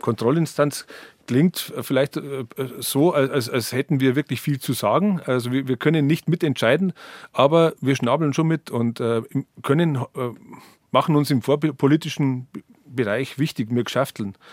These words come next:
Aber wir geschäfteln immer im Sinne, äh, ein-, einer guten Weiterentwicklung. Also, ähm, es ist,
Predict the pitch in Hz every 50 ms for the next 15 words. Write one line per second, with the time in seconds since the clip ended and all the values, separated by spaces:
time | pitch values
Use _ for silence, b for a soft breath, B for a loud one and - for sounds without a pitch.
0 | B B - 113 127 131 127 131 135 135 131 - - 139 143 - - 143 127 147
1 | 139 160 175 175 175 165 - B B B B B B - 135 139 - - 147 160
2 | 170 175 175 180 180 170 160 B B B B B B B - - 123 123 123 123
3 | 123 123 - - 127 - - 135 127 127 - 135 131 123 104 - 156 165 - 143
4 | 113 107 113 - - 123 110 101 - 110 98 - 107 101 104 104 110 110 117 113
5 | 113 113 113 120 110 110 113 110 113 110 107 B B B B B _ _ _ _
6 | _ - - - - 127 135 123 - - -